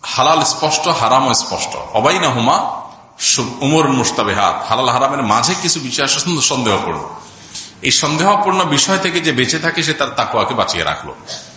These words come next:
এখন কারোর যদি কোনো উপায় না থাকে, একেবারে নিরুপায় হন, অনেক মহিলা আছেন তার কোথাও ইনভেস্ট করার সুযোগ নাই, ধরা খাওয়ার আশঙ্কা অনেক বেশি, তিনি তুলনামূলকভাবে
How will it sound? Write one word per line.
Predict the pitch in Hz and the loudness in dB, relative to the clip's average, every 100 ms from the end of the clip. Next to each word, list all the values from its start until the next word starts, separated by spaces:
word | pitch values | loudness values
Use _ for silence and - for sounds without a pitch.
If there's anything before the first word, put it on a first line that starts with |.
| - - - - | -14 -14 -8 0
এখন | 151 175 | 2 2
কারোর | - 175 190 | 2 2 2
যদি | 190 175 | 0 -2
কোনো | 175 170 | 0 0
উপায় | 135 139 127 | 2 2 4
না | 113 | 2
থাকে, | - 113 107 | 0 0 0
একেবারে | 87 123 131 147 139 | -2 -2 0 0 2
নিরুপায় | 123 120 123 110 | 0 0 0 0
হন, | 98 95 87 | 0 -2 -2
অনেক | - 147 - | -2 -4 -2
মহিলা | 117 120 107 | -2 2 2
আছেন | 98 110 95 95 | 2 -2 -2 0
তার | 98 | -2
কোথাও | - 139 143 | -2 -2 -2
ইনভেস্ট | 120 110 - | 0 -2 -4
করার | 107 | -2
সুযোগ | 104 113 104 95 | -2 -4 -6 -2
নাই, | 95 92 87 | -2 -2 -2
ধরা | 107 110 | -2 -2
খাওয়ার | - 110 98 | 0 -2 -2
আশঙ্কা | 107 98 | -4 -4
অনেক | 98 90 87 | -2 -2 -2
বেশি, | 80 90 | -2 -4
তিনি | - 185 | -4 -6
তুলনামূলকভাবে | 185 151 139 139 139 127 127 | -2 0 2 2 0 0 0